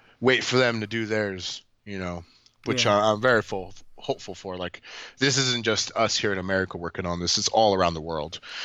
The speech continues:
Speaker 1: 'cause this affected the entire planet. So I know that the entire planet is communicating with each other as far as progression, you know, figuring this out.
Speaker 2: Yeah. And then what about, um, too, that, and I,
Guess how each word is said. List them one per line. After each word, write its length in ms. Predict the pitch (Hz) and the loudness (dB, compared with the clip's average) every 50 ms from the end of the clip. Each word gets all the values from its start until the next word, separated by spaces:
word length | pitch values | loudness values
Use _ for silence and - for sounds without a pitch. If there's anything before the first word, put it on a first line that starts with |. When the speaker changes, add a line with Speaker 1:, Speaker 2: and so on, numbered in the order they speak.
| - - - | -10 -6 -2
Speaker 1:
'cause 160 | - 107 92 | 0 2 2
this 160 | 101 92 - | 2 2 0
affected 360 | 104 - - 90 - - 90 | 0 2 0 0 0 -2 -4
the 80 | 82 87 | -4 -4
entire 320 | 82 87 - - 80 78 76 | -4 -2 0 0 0 0 -2
planet. 360 | - - 82 80 76 78 - | -4 -6 -6 -6 -6 -4 0
So 160 | - - 101 | 2 4 4
I 80 | 98 101 | 4 4
know 180 | 98 98 101 | 4 2 2
that 200 | 92 92 90 - - - - - - - - - | 4 2 2 0 -2 -10 -16 -14 -14 -14 -10 -2
the 100 | - 104 | 0 0
entire 300 | 92 90 - 104 98 95 | 2 2 4 4 4 4
planet 400 | 92 - 104 95 87 85 82 80 | 2 0 -4 -4 -4 -6 -8 -10
is 180 | 82 90 - - _ _ _ _ _ _ _ - | -10 -10 -10 -12 _ _ _ _ _ _ _ -10
communicating 600 | - - - 139 127 110 101 - - 98 92 95 | -4 -2 -2 0 0 -2 -2 -2 -2 -2 -2 -4
with 100 | 92 87 | -8 -10
each 180 | 92 90 - - | -10 -10 -8 -8
other 220 | 92 87 87 85 | -8 -8 -8 -8
as 140 | 87 - - | -6 -6 -4
far 200 | - 95 87 82 | -2 -2 -2 -2
as 140 | 85 82 - | -2 -4 -6
progression, 560 | - - - 87 - 78 69 - - - - | -8 -10 -8 -4 -2 -2 0 0 -2 -4 -4
you 120 | - 101 87 | -8 -6 -4
know, 180 | 82 78 80 - - - - - | -4 -4 -6 -8 -12 -16 -12 -4
figuring 320 | - - 98 87 90 85 | 0 0 2 4 2 2
this 160 | 82 80 - - | 0 -2 -4 -2
out. 240 | 78 82 87 - _ _ _ _ - - | -2 -4 -4 -6 _ _ _ _ -20 -18
Speaker 2:
Yeah. 160 | - 113 107 104 101 - - - - - - - | -16 -14 -14 -14 -14 -16 -18 -20 -20 -18 -12 -6
And 80 | 202 214 | -2 -2
then 160 | 240 233 208 | 0 0 0
what 140 | 240 262 302 | 0 -2 0
about, 320 | - 277 247 214 - - | -2 -2 -2 -2 -2 -2
um, 180 | 185 175 160 147 | -2 -2 -2 -2
too, 400 | - - - 190 185 170 147 143 | -6 -6 -4 0 0 0 0 -2
that, 260 | 123 135 139 135 - - | -2 -2 -4 -2 -2 -4
and 160 | 156 151 156 | -4 -4 -2
I, 100 | 175 | -4